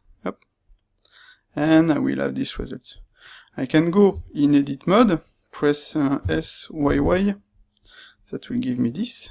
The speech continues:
So this is what I want. I can just move this one here. Why not? And I will go in object mode and I will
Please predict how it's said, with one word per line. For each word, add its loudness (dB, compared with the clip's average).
So -12
this -10
is -8
what -8
I -6
want. -6
I -10
can -10
just -6
move -4
this -6
one -4
here. -8
Why -8
not? -8
And -2
I -4
will -2
go -4
in 0
object -6
mode -2
and 0
I -4
will 0